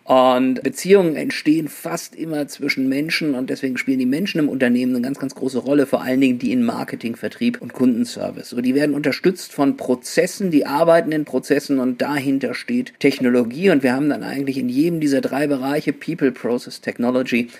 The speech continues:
haben wir mal fünf bis sechs Trends uns angeschaut,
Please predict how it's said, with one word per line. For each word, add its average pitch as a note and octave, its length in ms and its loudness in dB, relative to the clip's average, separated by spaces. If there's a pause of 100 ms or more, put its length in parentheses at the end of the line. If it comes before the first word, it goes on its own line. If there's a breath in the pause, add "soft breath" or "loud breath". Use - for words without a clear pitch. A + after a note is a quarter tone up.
(380 loud breath)
haben A#2+ 300 2
wir A#2 340 4
mal A#2 600 -6
fünf C#3+ 260 -2
bis - 140 -14
sechs - 260 -8
Trends A3 400 0
uns C#3+ 180 -6
angeschaut, C3 560 0